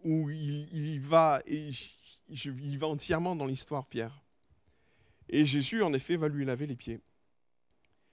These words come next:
Et c'est sans doute là le, le, le, le premier axe de symbolique qui est important à, à comprendre dans le fait de laver les pieds. Et comprenez, il n'y a que Jésus qui peut nous laver les pieds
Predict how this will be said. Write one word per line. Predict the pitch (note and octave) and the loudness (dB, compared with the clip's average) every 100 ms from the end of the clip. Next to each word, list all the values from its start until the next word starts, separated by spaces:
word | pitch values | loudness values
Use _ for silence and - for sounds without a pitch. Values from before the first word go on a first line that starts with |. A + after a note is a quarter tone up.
| _ _ _ _ - | _ _ _ _ 0
Et | |
c'est | F3 A#3+ | 0 0
sans | G#3 A3 | 0 0
doute | B3+ - | 0 0
là | D4 | 0
le, | C4 D#3+ D3 - _ _ - | 4 6 6 2 _ _ -6
le, | D#3+ C#3+ - | -2 -2 -4
le, | C3 C#3+ C#3 | -4 -2 -2
le | C#3 C#3 | -2 -4
premier | - B3 A3+ G#3 | 0 2 2 2
axe | G#3 - | -2 -6
de | D3+ | -8
symbolique | - F3 D#3+ G3+ - | -4 -2 -2 -4 -8
qui | - | -6
est | |
important | D#3 D3+ D3 G3+ | -4 -4 -6 -4
à, | F#3 - | -4 -6
à | C3 | -6
comprendre | E3 D3+ - C4+ | -6 -6 -4 -2
dans | D#3+ | -2
le | C3+ | -4
fait | - D#3 | -4 -4
de | C#3+ | 0
laver | C#3+ C3+ C#3+ | 0 0 -2
les | C3 | -4
pieds. | - A3+ - _ _ _ _ _ _ _ _ _ _ _ _ _ | -6 -8 -10 _ _ _ _ _ _ _ _ _ _ _ _ _
Et | D#3 | -4
comprenez, | - B3+ - A3 G3+ E3 - _ _ _ _ _ _ _ _ _ _ _ _ _ _ _ | -2 -4 4 8 8 6 0 _ _ _ _ _ _ _ _ _ _ _ _ _ _ _
il | - | -4
n'y | |
a | |
que | E3 F#3+ | 0 0
Jésus | F3 F#3 F#3 G#3 - | 2 -2 -4 -6 -10
qui | C#3+ | -16
peut | C3+ | -8
nous | C#3+ C#3 C3 | -6 -4 -2
laver | C#3+ C#3 D3 | -4 -4 -6
les | C#3 | -6
pieds | - E3 D3 | -6 -6 -6